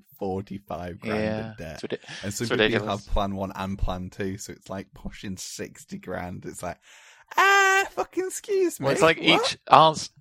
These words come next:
Speaker 2: when we were doing it, it was about, like, three grand a year or something, but then for Plan
Speaker 1: Yeah,
Speaker 2: two,
Speaker 1: like
Speaker 2: it's, like,
Speaker 1: three,
Speaker 2: nine
Speaker 1: three
Speaker 2: grand a year. <laughs> It's ridiculous.
Speaker 1: Yeah.
Speaker 2: So, yeah.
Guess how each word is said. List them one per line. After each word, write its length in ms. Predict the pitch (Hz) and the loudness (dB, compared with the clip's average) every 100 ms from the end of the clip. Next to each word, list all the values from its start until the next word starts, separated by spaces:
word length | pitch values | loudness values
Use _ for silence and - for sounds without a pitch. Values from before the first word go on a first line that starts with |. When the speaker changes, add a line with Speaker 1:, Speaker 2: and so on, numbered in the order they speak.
| _ - | _ -2
Speaker 2:
when 160 | 147 | 2
we 140 | 139 185 | 4 4
were 100 | 180 | 4
doing 240 | 98 95 | 4 4
it, 80 | 71 | 0
it 100 | 80 | -2
was 160 | 80 | -2
about, 480 | 95 - 92 92 - | -2 2 2 2 -4
like, 160 | - - | -10 -10
three 200 | 101 101 | -6 -6
grand 300 | 113 110 110 | -2 -2 0
a 40 | |
year 220 | 110 110 110 | 2 2 0
or 40 | |
something, 400 | - 110 110 110 | -6 -6 -6 -6
but 140 | 107 104 | -8 -10
then 480 | 98 101 98 95 104 | -6 -6 -6 -10 -20
for 140 | - 107 | -12 -2
Plan 280 | - 107 | 2 2
Speaker 1:
Yeah, 80 | 104 | 4
Speaker 2:
two, 140 | 117 101 | 6 6
Speaker 1:
like 80 | |
Speaker 2:
it's, 100 | 87 | 4
like, 220 | 90 92 90 | 2 2 0
Speaker 1:
three, 100 | 98 | 2
Speaker 2:
nine 300 | 101 113 107 | 4 4 2
Speaker 1:
three 60 | |
Speaker 2:
grand 240 | 127 127 139 | 2 2 4
a 40 | |
year. 440 | 139 147 156 - - | 8 10 12 8 2
<laughs> 60 | - _ - | -18 _ -16
It's 200 | 170 - | -12 -6
ridiculous. 580 | 113 110 107 110 107 _ - - - - - - - | -4 -2 -4 -6 -10 _ -16 -14 -14 -16 -20 -20 -12
Speaker 1:
Yeah. 120 | 98 - - | -10 -10 -10
Speaker 2:
So, 140 | - | -10
yeah. 260 | - - | -6 -8